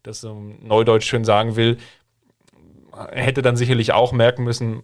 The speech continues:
halt, Moment, beim F C Bayern gibt's ja gar keine Nummer neunundzwanzig. Ähm, da, da passt ja was nicht zusammen und dann spätestens wär's schon aufgefallen.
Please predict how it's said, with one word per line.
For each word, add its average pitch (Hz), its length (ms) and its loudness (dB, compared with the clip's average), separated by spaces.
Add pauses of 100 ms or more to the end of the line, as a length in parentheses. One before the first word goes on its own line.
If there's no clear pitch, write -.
(120)
halt, 117 280 0
Moment, 117 360 -2
beim 110 140 -2
F 110 140 -4
C 120 100 -6
Bayern 113 540 0
gibt's - 180 -16
ja 107 100 2
gar 101 120 0
keine 107 280 -4
Nummer 107 280 -2
neunundzwanzig. 113 840 -4 (960)
Ähm, 113 260 -2
da, 113 140 2
da 113 140 0
passt 117 260 -4
ja 123 80 2
was 110 140 -2
nicht 120 160 -6
zusammen 117 340 0
und 117 220 -2
dann 117 100 0
spätestens 117 420 -6
wär's 110 140 0
schon - 120 -6
aufgefallen. 101 600 -4